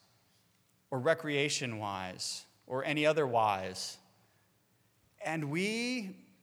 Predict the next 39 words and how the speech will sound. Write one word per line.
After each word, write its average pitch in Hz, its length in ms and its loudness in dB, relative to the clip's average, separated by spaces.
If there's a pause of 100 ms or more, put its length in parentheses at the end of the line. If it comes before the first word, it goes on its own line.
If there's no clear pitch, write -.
(720)
ought 185 260 0
to 202 80 -2
be 170 140 -2
a 165 60 0
little 165 220 2
more 185 220 0
humble 139 920 -2 (100)
toward 147 280 -4
everyone 151 580 -2
who 139 140 -6
doesn't 147 400 -2
profess 120 420 -6
the 117 120 -10
name 110 180 -6
of 107 100 -10
Jesus 110 440 -8
and 120 140 -10
recognizing, 117 880 -4 (420)
"Y'all, 127 480 0
<laughs> 120 60 -8
we 135 120 -4
got 139 140 2
a 120 40 2
lot 120 220 2
in 120 80 -4
common 117 360 -4
with 104 180 -8
you. 104 420 -6 (880)
It 104 160 -10
is 151 240 0
hard 104 320 -2
to 95 60 -8
come 101 220 -8
under 98 280 -8
him." 95 360 -10 (560)
It 104 160 -10
is 135 240 -2
hard. 110 260 -4
It's - 280 -4